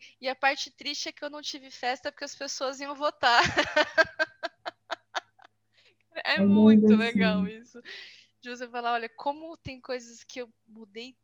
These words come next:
Speaker 1: tanto e como que tem coisas que,
Speaker 2: Permanecem
Speaker 1: é,
Speaker 2: tão
Speaker 1: permanece."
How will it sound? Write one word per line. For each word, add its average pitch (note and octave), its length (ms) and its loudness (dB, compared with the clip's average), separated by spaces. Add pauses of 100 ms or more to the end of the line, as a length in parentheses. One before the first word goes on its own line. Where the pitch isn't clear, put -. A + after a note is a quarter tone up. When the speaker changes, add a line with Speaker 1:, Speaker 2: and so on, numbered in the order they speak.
(100)
Speaker 1:
tanto A3+ 480 -18 (840)
e A#3+ 80 -20
como C#4+ 320 -16
que D#4 120 -20
tem C#4 260 -20 (100)
coisas C#4 720 -14
que, - 220 -18
Speaker 2:
Permanecem G3 540 2
Speaker 1:
é, G3+ 260 0
Speaker 2:
tão G#3+ 300 6 (520)
Speaker 1:
permanece." C#4+ 1000 -8